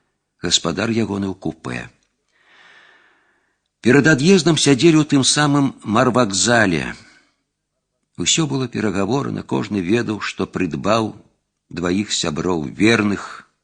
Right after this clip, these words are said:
сапраўдных, на ўсё жыццё. Тых, якія не забудуць, не кінуць, не прададуць, хай сабе, можа, і рэдка давядзецца сустракацца аднаму з адным. І ад гэтага рабілася трохі лягчэй.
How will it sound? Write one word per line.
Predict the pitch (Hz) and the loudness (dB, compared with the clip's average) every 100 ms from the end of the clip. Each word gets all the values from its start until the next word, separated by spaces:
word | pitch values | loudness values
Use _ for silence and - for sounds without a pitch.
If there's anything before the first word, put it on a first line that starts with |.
| _ _ | _ _
сапраўдных, | - 87 - 82 73 82 80 - _ _ _ _ _ _ _ _ _ | -8 -6 -4 -4 -4 -8 -14 -18 _ _ _ _ _ _ _ _ _
на | - 76 | -10 -4
ўсё | - 98 | -2 -2
жыццё. | 90 - - 80 71 - _ _ _ _ _ _ _ _ _ - | -4 -6 -4 -4 -6 -14 _ _ _ _ _ _ _ _ _ 2
Тых, | 123 110 - - | 2 2 -6 -6
якія | 95 - 98 98 | -6 -2 0 2
не | 95 | 2
забудуць, | 98 87 104 131 117 - 87 | 0 0 0 0 -2 -6 -2
не | 90 | -4
кінуць, | - 113 120 110 - - _ _ _ _ _ _ _ _ _ _ | 0 0 0 -2 -10 -12 _ _ _ _ _ _ _ _ _ _
не | 85 113 | -2 0
прададуць, | 110 113 120 92 120 139 - - - _ _ _ _ _ _ | 2 2 2 4 4 4 0 -4 -10 _ _ _ _ _ _
хай | - 101 | -4 -2
сабе, | - 92 95 | -2 -2 0
можа, | 107 98 | 0 0
і | 98 107 | 0 0
рэдка | 110 - 90 | -4 -6 -4
давядзецца | 90 90 98 - 80 | -2 -2 -4 -6 -6
сустракацца | 87 - 90 - 104 - - | -8 -8 -10 -4 -6 -6 -10
аднаму | 76 78 76 | -6 -6 -6
з | 73 78 | -6 -8
адным. | 73 76 - _ _ _ _ _ _ _ _ _ _ _ _ _ _ _ | -8 -10 -12 _ _ _ _ _ _ _ _ _ _ _ _ _ _ _
І | - 87 | -6 -4
ад | 82 | -2
гэтага | 127 101 98 | -2 -2 -2
рабілася | 98 101 107 - 92 | -2 -2 -4 -4 -6
трохі | 92 95 92 85 | -6 -6 -6 -8
лягчэй. | - - - 85 | -10 -6 -6 -6